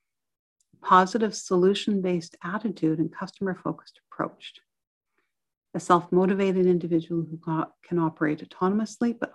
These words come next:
also as part of a team. Commitment to lifelong learning and innovative approaches. And those are things that you could be making a note of, because when it's your turn to ask questions in an interview process,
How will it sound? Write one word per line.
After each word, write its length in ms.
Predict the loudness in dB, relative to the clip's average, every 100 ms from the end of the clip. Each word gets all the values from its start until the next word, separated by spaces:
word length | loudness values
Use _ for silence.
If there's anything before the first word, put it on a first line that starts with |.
| -4
also 320 | -4 -4 -8
as 100 | -8
part 240 | -8 -8 -8
of 80 |
a 60 | -10 -12
team. 440 | -6 -4 -4 -6 _ _ _ _ _ _ _ _ _ _ _ _
Commitment 800 | -2 -2 -2 -4 -6 -4 -6 -12 -6
to 100 | 0
lifelong 760 | 2 2 -2 -4 -2 0 0
learning 460 | 0 2 2 0 -6 _ _ -2
and 120 | 2
innovative 600 | 4 2 0 -4 -6 -6
approaches. 800 | -6 -4 -6 -6 -8 -12 -12 -18 _ _ _ _ _ _ _ _ _ _ _ _ -16 -2
And 80 | 2
those 200 | 2 2
are 40 |
things 320 | 6 6 6
that 80 | 4
you 160 | 4 2
could 180 | 0
be 120 | 2 4
making 360 | 4 2 2
a 60 | 4
note 400 | 4 4 2 -2
of, 340 | -6 -6 -8 _ _ _ _ _ _
because 280 | -6 -2 0
when 120 | 4
it's 180 | 4 2
your 160 | -2 -2
turn 340 | -2 -2 -2
to 120 | 0 -2
ask 240 | -2 -4
questions 540 | -4 -4 -2 -2 0
in 80 | 4
an 100 | 6
interview 380 | 6 2 -6 -8
process, 720 | -6 -6 -4 0 2 2 -2